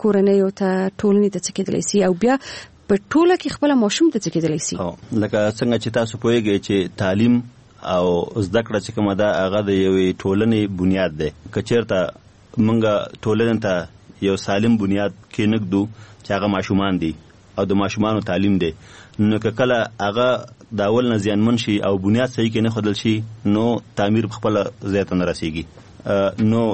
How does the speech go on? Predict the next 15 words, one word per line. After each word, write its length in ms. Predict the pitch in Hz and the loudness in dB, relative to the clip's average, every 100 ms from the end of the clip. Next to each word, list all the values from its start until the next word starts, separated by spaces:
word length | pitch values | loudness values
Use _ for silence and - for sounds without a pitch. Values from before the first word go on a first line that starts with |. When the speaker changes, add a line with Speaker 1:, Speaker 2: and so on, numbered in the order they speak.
| 101 | -2
Speaker 2:
اغیزه 320 | 104 120 120 113 | 0 0 2 0
په 160 | 107 | 0
ماشومانو 420 | 101 104 110 113 | -2 0 0 2
باندې 160 | 110 107 | 0 2
ډیره 180 | 107 104 | 0 2
زیاته 160 | 110 110 | 0 0
ده، 80 | 98 | 0
هغو 180 | 107 104 | 0 0
تعلیم 240 | 98 107 110 | 0 0 0
نه 60 | |
پاتې 240 | 110 95 104 | -2 -4 -4
کیږي، 260 | 113 107 113 110 - - | -2 0 0 -2 -8 -2
صحیح 160 | 101 107 | 0 2
ده، 60 | 110 | 0
اه، 340 | 101 - 98 | -2 -2 -2